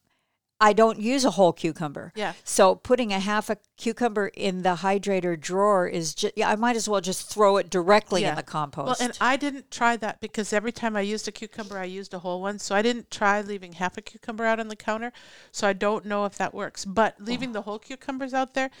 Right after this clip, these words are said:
Speaker 2: they lasted so much longer. That was, that was a, a pretty remarkable thing. And then, um, um, I did kind of a funny thing.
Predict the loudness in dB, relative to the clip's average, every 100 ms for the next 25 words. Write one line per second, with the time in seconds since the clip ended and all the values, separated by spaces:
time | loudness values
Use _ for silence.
0 | -20 -20 -4 2 4 4 4 -2 -12 -14
1 | -10 -6 -6 -6 -6 -6 -6 -8 -10 -12
2 | -12 -12 -8 -2 -2 -2 -14 -8 -8 -6
3 | -8 -12 _ -12 -10 -8 -2 -2 -2 -6
4 | -6 -6 -8 -8 -8 -10 -10 -16 -18 -20
5 | -14 -2 0 4 2 2 0 0 -2 -10
6 | _ _ -20 -12 -8 -8 -10 -16 _ _
7 | -6 -4 -4 -4 -6 -4 -6 -4 -4 -6
8 | -12 -14